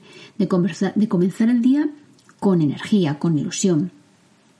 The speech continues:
Los viernes participo en el curso de Sergio Merino, que se llama Domadores del Dinero,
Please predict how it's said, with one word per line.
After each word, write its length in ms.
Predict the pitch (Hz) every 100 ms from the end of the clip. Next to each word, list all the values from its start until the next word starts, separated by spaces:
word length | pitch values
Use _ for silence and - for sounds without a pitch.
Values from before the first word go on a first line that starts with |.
| _ _ - - - - - _ -
Los 140 | 196
viernes 520 | 214 277 254 302 370
participo 720 | - 190 190 202 202 190 214 208
en 60 |
el 100 | 202
curso 300 | 196 208 214
de 80 | 185
Sergio 320 | 208 202 214
Merino, 400 | 208 262 240 294 - - _
que 100 | -
se 120 | -
llama 300 | 180 180 175
Domadores 560 | 160 190 180 180 220 269
del 160 | 196 170
Dinero, 320 | 156 -